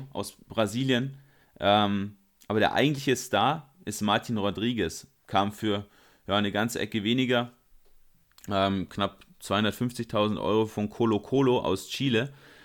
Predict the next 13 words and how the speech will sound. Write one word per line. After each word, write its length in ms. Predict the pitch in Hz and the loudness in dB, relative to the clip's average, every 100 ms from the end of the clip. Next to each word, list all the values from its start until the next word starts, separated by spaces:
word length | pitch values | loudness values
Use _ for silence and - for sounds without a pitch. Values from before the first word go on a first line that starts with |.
| - _ _ _ _ _ | -20 _ _ _ _ _
Und 240 | 110 104 | 0 4
der, 380 | 110 123 127 - _ - | 6 6 4 -2 _ -6
ja, 200 | 104 107 - _ - | -4 -4 -6 _ -4
direkt 260 | 107 123 127 | 2 2 4
Nummer 240 | 131 123 | 2 4
zehn 280 | - 139 143 | 2 0 2
bekommen 400 | 135 - 131 131 | 0 2 2 2
und 200 | 101 104 | 0 0
was 200 | 104 - | 0 2
der 140 | 113 | 0
für 140 | 123 120 | 2 -2
Stats 380 | - 127 135 113 | 2 2 2 0
abreißt, 680 | 117 104 101 107 - - | -2 4 4 4 0 -10